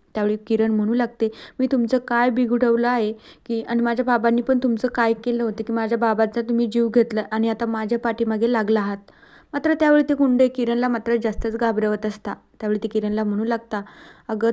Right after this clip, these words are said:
थांब थोडं, तुला तर मारायचंच आहे, पण तुला एकटीला नाही, तुझ्यासोबत ना त्या सारंग आणि सावलीला पण मारायचं आहे." त्यावेळी किरणला तर धक्काच बसतो. त्यावेळी ते गुंड मात्र खूप हसत असतात. आता ते ऐकून सा-, किरण मात्र विचारात पडते, इतके चांगले देवासारखे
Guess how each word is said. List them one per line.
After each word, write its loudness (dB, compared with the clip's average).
थांब 0
थोडं, 4
तुला 2
तर 0
मारायचंच 0
आहे, 0
पण -2
तुला 4
एकटीला 2
नाही, 0
तुझ्यासोबत 2
ना 0
त्या -4
सारंग 0
आणि 0
सावलीला 0
पण -4
मारायचं 0
आहे." -6
त्यावेळी 0
किरणला 0
तर -2
धक्काच -4
बसतो. -2
त्यावेळी 6
ते 2
गुंड 2
मात्र 0
खूप -2
हसत -4
असतात. -4
आता -4
ते 4
ऐकून 2
सा-, 0
किरण 6
मात्र 4
विचारात 4
पडते, 0
इतके -2
चांगले 0
देवासारखे 2